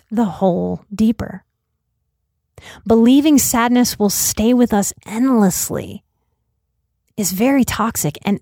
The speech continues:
terrifies us. So in that moment, we go from just feeling sadness to the story also inviting fear.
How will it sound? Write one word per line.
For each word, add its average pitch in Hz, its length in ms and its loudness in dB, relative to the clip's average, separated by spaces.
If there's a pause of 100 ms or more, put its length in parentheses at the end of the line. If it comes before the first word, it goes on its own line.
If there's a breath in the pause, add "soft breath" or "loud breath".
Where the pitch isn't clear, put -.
(120)
terrifies - 760 -2
us. - 240 -10 (440 loud breath)
So 254 200 2
in 247 120 4
that 247 240 0
moment, 233 560 2
we 226 100 2
go 247 180 4
from 226 220 2
just 240 260 0
feeling 220 340 2
sadness 233 800 -4 (920 soft breath)
to 262 160 2
the 247 100 4
story 277 640 0
also 269 360 0
inviting 220 500 2
fear. 277 600 -10